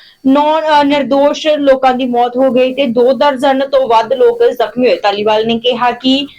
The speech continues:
ਦੇਸ਼ ਦੇ ਹਰ ਅਮਨ ਪਸੰਦ ਨਾਗਰਿਕ ਨੂੰ ਨਸਲ, ਧਰਮ ਜਾਂ ਰੰਗ ਦੇ ਭੇਦ ਤੋਂ ਬਿਨਾਂ ਆਤੰਕਵਾਦ ਖਤਮ ਕਰਨ ਲਈ ਸੱਜ ਹੋ ਕੇ ਅੱਗੇ ਆਉਣਾ ਪਵੇਗਾ ਤੇ ਉਹਨਾਂ ਨੇ ਕੇਂਦਰ ਸਰਕਾਰ ਨੂੰ ਸਲਾਹ ਦਿੱਤੀ ਕਿ ਸਿਆਸੀ ਹਿੱਤਾਂ ਦੀ ਭਾਲ ਕਰ ਰਹੇ ਬਜਾਏ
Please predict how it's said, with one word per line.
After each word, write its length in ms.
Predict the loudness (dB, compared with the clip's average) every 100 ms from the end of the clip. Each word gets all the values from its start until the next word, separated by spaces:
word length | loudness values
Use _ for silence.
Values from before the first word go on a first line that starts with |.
| _ _ -4
ਦੇਸ਼ 340 | 0 0 0
ਦੇ 160 | -2 0
ਹਰ 460 | 0 2 2 2 2 4 2 0 0
ਅਮਨ 200 | 2 0
ਪਸੰਦ 460 | -2 -2 -2 -2
ਨਾਗਰਿਕ 500 | 0 0 0 -2 -4
ਨੂੰ 260 | 0 0 2
ਨਸਲ, 500 | 2 0 0 2 2
ਧਰਮ 380 | 2 2 2 2
ਜਾਂ 180 | 2 2
ਰੰਗ 240 | 0 -2
ਦੇ 140 | 0 -2
ਭੇਦ 380 | 0 0 0 0
ਤੋਂ 140 | 0
ਬਿਨਾਂ 360 | 2 0 2 0 -2 _ _ 0
ਆਤੰਕਵਾਦ 600 | 0 0 0 2 2 0
ਖਤਮ 340 | -2 0 0
ਕਰਨ 280 | 0 2 0
ਲਈ 300 | -2 -4 -6
ਸੱਜ 400 | -2 -2 0 0
ਹੋ 280 | 0 2 2 0 -4 0
ਕੇ 140 | 2 2
ਅੱਗੇ 200 | 0 0
ਆਉਣਾ 300 | 0 0 0
ਪਵੇਗਾ 460 | 0 0 2 2 0
ਤੇ 280 | 2 2 0 -8 _ _
ਉਹਨਾਂ 200 | -2 0
ਨੇ 140 | 0 -2
ਕੇਂਦਰ 380 | -2 -2 -2 -2
ਸਰਕਾਰ 440 | -4 0 2 2
ਨੂੰ 140 | 0 -4
ਸਲਾਹ 300 | 2 2 2
ਦਿੱਤੀ 320 | -2 -4 -4
ਕਿ 220 | 0 -2 -2
ਸਿਆਸੀ 520 | 0 0 0 -2 -2 0
ਹਿੱਤਾਂ 300 | -2 0 0
ਦੀ 160 | 2 0
ਭਾਲ 340 | 2 4 2
ਕਰ 200 | 2 0
ਰਹੇ 320 | 0 2 2 2
ਬਜਾਏ 500 | 0 2 2 2